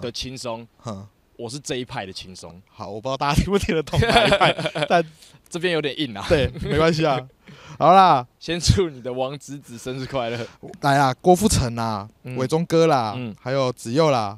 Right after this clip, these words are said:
Speaker 1: 十月二十六号，生日快乐。
Speaker 2: 生日快乐啦，你们都要快乐，好不好？
Speaker 1: <laughs> 你们要快乐。
Speaker 2: 嗯，要天长地久。<laughs> 你们不快乐，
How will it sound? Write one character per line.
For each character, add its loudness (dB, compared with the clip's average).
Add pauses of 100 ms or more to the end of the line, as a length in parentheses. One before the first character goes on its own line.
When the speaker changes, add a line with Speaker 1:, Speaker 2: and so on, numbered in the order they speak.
(140)
Speaker 1:
十 -14
月 -4
二 -4
十 -12
六 -6
号， -4
生 -10
日 -10
快 -6
乐。 -6
Speaker 2:
生 -6
日 -4
快 0
乐 2
啦， -2
你 -10
们 -10
都 -4
要 0
快 -2
乐， -4
好 -14
不 -6
好？ -4 (400)
Speaker 1:
<laughs> -4
你 -12
们 -10
要 -4
快 -2
乐。 -4 (140)
Speaker 2:
嗯， -8
要 2
天 -2
长 -6
地 -2
久。 2 (460)
<laughs> -20
你 0
们 0
不 -2
快 2
乐， 2